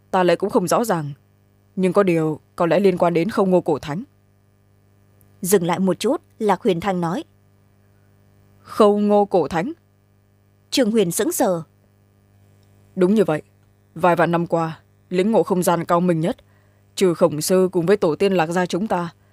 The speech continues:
Speaker 1: cũng lại chỉ có Không Ngô Cổ Thánh. Nơi này bố trí tinh diệu như vậy, càng trồng rất nhiều bảo vật tài nguyên vạn năm mới có thể thành thục giống như là động hư hổ lô. Vậy thì trừ hắn, thực sự ta đúng là nghĩ không ra đến tột cùng là ai.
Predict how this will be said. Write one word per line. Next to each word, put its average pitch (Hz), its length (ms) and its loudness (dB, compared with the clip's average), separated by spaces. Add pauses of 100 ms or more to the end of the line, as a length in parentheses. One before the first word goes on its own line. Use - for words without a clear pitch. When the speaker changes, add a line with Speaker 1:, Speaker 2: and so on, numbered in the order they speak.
(280)
Speaker 1:
cũng 196 140 0
lại 220 120 2
chỉ 180 140 -4
có 175 160 0
Không 190 260 0
Ngô 180 120 4
Cổ 160 180 -2
Thánh. 170 240 -8 (800)
Nơi 190 160 4
này 165 240 0
bố 175 200 0
trí 185 260 0
tinh 220 180 -2
diệu 170 180 2
như 190 140 0
vậy, 170 180 -2 (400)
càng 175 220 0
trồng 165 200 -2
rất 214 120 0
nhiều 196 140 2
bảo 160 200 0
vật 165 220 -4
tài 165 180 -2
nguyên 175 300 0
vạn 165 220 0
năm 170 180 -4 (140)
mới 185 140 2
có 233 120 -2
thể 175 140 -2
thành 160 180 -6
thục 185 220 -4
giống 185 180 2
như 220 80 2
là 160 140 2
động 160 160 -2
hư 185 120 0
hổ 170 160 -2
lô. 165 260 -2 (680)
Vậy 175 140 0
thì 175 120 0
trừ 175 160 2
hắn, 208 300 -4 (560)
thực 175 180 -6
sự 165 360 0 (280)
ta 180 120 2
đúng 175 140 -2
là 208 100 2
nghĩ 175 160 2
không 185 180 -4
ra 175 160 0
đến 175 180 0
tột 208 120 0
cùng 151 160 -4
là 151 80 0
ai. 160 240 -6